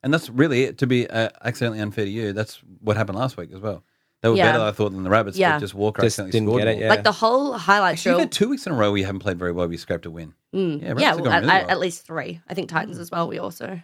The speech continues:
Speaker 1: Oh, yeah.
Speaker 2: Titans was also awful.
Speaker 1: Yeah.
Speaker 2: Yeah.
Speaker 1: Oh.
Speaker 2: But anyway, we've done that game, so let's continue moving on
Speaker 1: Yeah,
Speaker 2: to
Speaker 1: sorry,
Speaker 2: the
Speaker 1: sorry,
Speaker 2: Warriors.
Speaker 1: sorry.
Speaker 2: But
Speaker 1: Buzz, yeah.
Speaker 2: I rewatched the highlight reel and, like, the whole, it didn't even, I don't even think the highlights showed the Cowboys' tries.
Speaker 1: Yeah, right.
Speaker 2: Like, it was all
Speaker 3: Yeah.
Speaker 2: Warriors.
Speaker 3: Well, they weren't rememberable.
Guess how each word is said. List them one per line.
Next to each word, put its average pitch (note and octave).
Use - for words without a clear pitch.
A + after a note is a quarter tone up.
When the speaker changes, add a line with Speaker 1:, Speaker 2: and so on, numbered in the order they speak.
Speaker 1:
Oh, F#3+
yeah. G#3
Speaker 2:
Titans E3+
was F3+
also -
awful. G3
Speaker 1:
Yeah. A2
Speaker 2:
Yeah. D#3+
Speaker 1:
Oh. C4
Speaker 2:
But F3+
anyway, F#3+
we've G#3
done F3+
that F#3
game, E3+
so -
let's -
continue F3
moving E3
on E3+
Speaker 1:
Yeah, B2
Speaker 2:
to B2
Speaker 1:
sorry, E3+
Speaker 2:
the -
Speaker 1:
sorry, G#3+
Speaker 2:
Warriors. F#3
Speaker 1:
sorry. -
Speaker 2:
But F#3
Speaker 1:
Buzz, C#3+
yeah. E3+
Speaker 2:
I A3+
rewatched B3+
the G3+
highlight G3+
reel F3
and, E3+
like, E3+
the G3
whole, G#3
it F#3+
didn't B3
even, B3
I A#3+
don't D4+
even B3+
think G#3
the F#3+
highlights G3
showed G3
the F3+
Cowboys' F3
tries. -
Speaker 1:
Yeah, G2+
right. F#2
Speaker 2:
Like, A3+
it A#3
was G#3+
all G#3+
Speaker 3:
Yeah. A2
Speaker 2:
Warriors. E3+
Speaker 3:
Well, A#2+
they A#2+
weren't C3
rememberable. G#2